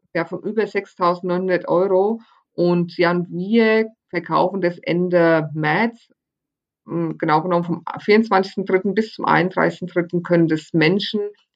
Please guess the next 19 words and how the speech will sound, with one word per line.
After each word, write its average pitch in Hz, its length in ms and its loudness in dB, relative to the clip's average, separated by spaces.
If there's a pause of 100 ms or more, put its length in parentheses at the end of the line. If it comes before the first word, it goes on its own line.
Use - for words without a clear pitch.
(140)
für 165 280 4
siebenundneunzig 170 720 0
Euro 147 240 2
kaufen, - 460 -10
für - 120 -18
siebenundneunzig - 460 -8
Euro. 240 240 4 (280)
Und 175 280 0
dann 175 640 4
hast 165 340 0
du 240 280 4
den 185 800 2
Zugang, 220 480 -2
also 160 180 -6
der, 165 140 2
der 160 140 -2
das 156 140 -8
kauft, 175 320 -2
hat 156 160 -6